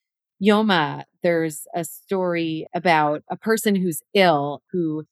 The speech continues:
says that they cannot fast on Yom Kippur, and their doctor says that they should be able to, according to the rabbis, right? We trust the patient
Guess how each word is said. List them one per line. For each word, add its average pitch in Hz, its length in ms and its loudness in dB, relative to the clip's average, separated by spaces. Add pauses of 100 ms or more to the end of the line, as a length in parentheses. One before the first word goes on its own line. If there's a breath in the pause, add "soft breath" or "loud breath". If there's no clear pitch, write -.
(140)
says 202 320 2
that 175 240 4 (120)
they 170 640 -4
cannot 214 400 0 (140)
fast - 580 -4
on 175 160 -6
Yom 156 200 -8
Kippur, - 580 -12 (320)
and 156 400 -8
their 160 160 -10
doctor 151 640 -8
says 143 600 -10 (320)
that 156 120 -6
they 202 100 2
should 294 220 4
be 311 160 6
able 311 220 0
to, 147 340 -4 (160)
according 170 680 -2 (160)
to 160 540 -2 (580)
the 196 80 0
rabbis, 220 460 4
right? 185 140 2
We 185 120 -2
trust - 680 -2
the 151 80 -6
patient 170 500 -4